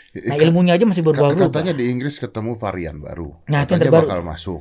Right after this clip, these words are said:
Speaker 1: ke Indonesia juga. Katanya kalau misalnya itu jalan, artinya vaksin kita yang kemarin nggak berguna
Speaker 2: Loh,
Speaker 1: untuk varian
Speaker 2: nggak
Speaker 1: baru
Speaker 2: usah kejauhan
Speaker 1: tersebut.
Speaker 2: dari situ, Dad. Misalnya gini nih. Gua terus terang gua nggak ngikutin, eh, eh, serotype yang terakhir ya.
Speaker 1: Ah.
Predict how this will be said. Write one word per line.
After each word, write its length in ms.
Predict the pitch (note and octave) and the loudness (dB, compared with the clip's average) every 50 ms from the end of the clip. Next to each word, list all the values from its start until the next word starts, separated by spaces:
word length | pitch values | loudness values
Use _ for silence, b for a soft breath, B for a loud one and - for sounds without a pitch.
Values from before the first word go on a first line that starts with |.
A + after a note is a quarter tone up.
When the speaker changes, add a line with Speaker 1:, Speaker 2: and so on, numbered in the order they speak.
| - _ | -12 _
Speaker 1:
ke 140 | _ - D#2+ | _ -10 -10
Indonesia 460 | D#2+ D#2 D#2+ D#2 D2+ D2+ - - D#2 | -10 -8 -10 -10 -10 -12 -10 -10 -10
juga. 340 | C#2+ D2+ C#2+ C#2 D2 D#2 D2 - b b b b b | -10 -10 -12 -12 -12 -12 -14 -14 b b b b b
Katanya 440 | - A#2 A#2+ A#2 B2+ B2 C#3 E3 C3+ | -4 -2 -2 0 0 -2 0 -2 -2
kalau 200 | A2+ A2+ A2 G2+ | -2 -4 -4 -4
misalnya 360 | G2+ F#2+ - G2+ F#2 F#2+ F#2+ | -6 -6 -6 -4 -4 -4 -4
itu 220 | F2+ F2 E2+ - G2 | -6 -6 -4 -4 -6
jalan, 420 | F#2+ A2+ B2 C3+ A2 F#2+ F#2 F2+ F2+ | -4 -2 -2 -2 -2 -2 -4 -4 -4
artinya 300 | F2+ F2+ - G#2+ B2+ B2+ | -6 -6 -4 -4 -4 -4
vaksin 320 | - G#2+ - - A2+ G2+ F#2 | -4 -6 -10 -8 -8 -8 -8
kita 220 | F#2 - - F#2+ | -8 -6 -4 -4
yang 120 | F#2 F2+ | -4 -4
kemarin 520 | F2 F2+ F#2 F2 F2+ G2+ A#2+ B2+ B2+ A2+ - _ _ | -6 -6 -6 -4 -4 -2 -2 -4 -6 -8 -12 _ _
nggak 220 | - F#2+ G2 F#2 F2 | -8 -4 -4 -4 -4
berguna 460 | F2+ F2+ E2 D#2+ E2+ E2 F2 F#2+ F2+ | -4 -8 -8 -8 -8 -6 -4 -4 -4
Speaker 2:
Loh, 100 | E2+ F2 | -4 -4
Speaker 1:
untuk 220 | E2 E2 E2 - - | -6 -6 -10 -12 -12
varian 260 | - - D#2 D#2+ E2 - | -8 -6 -6 -4 0 0
Speaker 2:
nggak 80 | F3+ F3+ | 0 0
Speaker 1:
baru 100 | F#3 - | 0 -2
Speaker 2:
usah 100 | - - | -4 -4
kejauhan 320 | F#3+ E3 F#3 F#3 F#3 G3+ G3 | -2 0 0 2 2 2 0
Speaker 1:
tersebut. 60 | F#3 | -2
Speaker 2:
dari 80 | F#3 F3+ | -2 -4
situ, 180 | G#3+ B3+ A3+ A#3 | -4 -4 -4 -4
Dad. 180 | F#3 F3+ F3+ F3+ _ - | -4 -4 -6 -8 _ -18
Misalnya 260 | D#3+ D#3 F#3+ B3 A#3+ | -12 -6 -4 -2 -2
gini 160 | G3 E3 C#3+ | -2 -4 -4
nih. 140 | A#2 G#2 G#2 - _ _ _ _ _ _ _ _ _ _ _ _ _ _ _ _ _ _ _ _ _ _ _ _ _ _ _ _ _ _ _ _ - | -8 -10 -12 -16 _ _ _ _ _ _ _ _ _ _ _ _ _ _ _ _ _ _ _ _ _ _ _ _ _ _ _ _ _ _ _ _ -6
Gua 220 | G3 D#3 F#3 G#3+ | 0 2 2 2
terus 180 | A3+ - E3+ C#3+ | 4 2 0 2
terang 140 | E3+ F3+ F3+ | 2 2 4
gua 120 | F#3 G3 | 4 4
nggak 140 | F3+ D3+ D#3 | 4 2 -2
ngikutin, 300 | D3+ C#3 D#3+ D3+ E3 E3+ D#3+ | -2 -4 -2 -2 -2 0 0
eh, 340 | D3+ D3 C#3+ C#3 C3+ B2+ B2+ C3+ C#3 C#3 D3 - | 0 0 0 0 -2 -4 -6 -8 -10 -12 -14 -16
eh, 500 | _ - D3 C#3+ C3+ B2+ B2+ B2+ C3+ C3+ C3+ | _ -8 -6 -6 -4 -6 -6 -8 -8 -10 -8
serotype 420 | - - D3+ C#3+ C#3+ - D#3 C#3+ | -2 -2 0 0 0 -2 -2 -4
yang 120 | C#3+ C#3+ C3+ | -4 -4 -4
terakhir 260 | C#3 C#3 - D#3 B2+ G#2+ | -4 -4 -2 -2 -4 -4
ya. 120 | G2 G2+ | -4 -8
Speaker 1:
Ah. 300 | - F2+ E2 D#2+ D#2 | -8 -8 -6 -6 -8